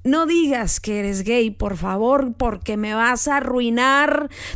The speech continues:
todo este paquete de marketing y toda esta idea que te he fabric-, fabricado del artista acá bien bigotón, bien tejanudo". Bueno,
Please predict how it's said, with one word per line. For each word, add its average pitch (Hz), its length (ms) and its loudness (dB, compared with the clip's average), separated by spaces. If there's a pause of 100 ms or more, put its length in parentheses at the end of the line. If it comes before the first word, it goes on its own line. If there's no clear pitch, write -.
todo 277 320 4
este 285 840 2
paquete 269 500 0
de 285 120 2
marketing 285 840 2
y 254 140 2
toda 262 300 2
esta 285 240 0
idea 285 400 4
que 269 140 0
te 269 140 0
he 277 40 4
fabric-, 285 560 0
fabricado 269 800 4 (240)
del 254 160 2
artista 262 640 0
acá 247 300 -4
bien 285 280 4
bigotón, 285 880 2
bien 285 400 4
tejanudo". 285 720 2 (200)
Bueno, 254 360 0